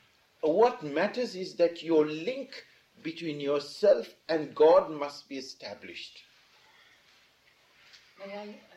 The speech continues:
Speaker 2: um, quick interrupt you? Guruji hat gesagt, er würde uns dringend bitten, dass wir mindestens einmal am Tag das, was er uns lehrt, in die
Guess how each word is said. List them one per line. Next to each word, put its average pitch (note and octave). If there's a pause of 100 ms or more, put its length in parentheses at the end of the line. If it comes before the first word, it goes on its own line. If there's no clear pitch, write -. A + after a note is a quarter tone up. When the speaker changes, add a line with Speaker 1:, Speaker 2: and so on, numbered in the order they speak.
Speaker 2:
um, G3+ (400)
quick - (260)
interrupt F#3+ (160)
you? - (440)
Guruji A#3+
hat A3
gesagt, G#3+
er G#3
würde G3
uns -
dringend B3
bitten, A3+ (240)
dass F#3+
wir F#3+ (220)
mindestens B3
einmal G3
am G#3+
Tag F3+ (100)
das, G3
was G3+
er G3
uns F#3
lehrt, F#3
in D#3+
die F3+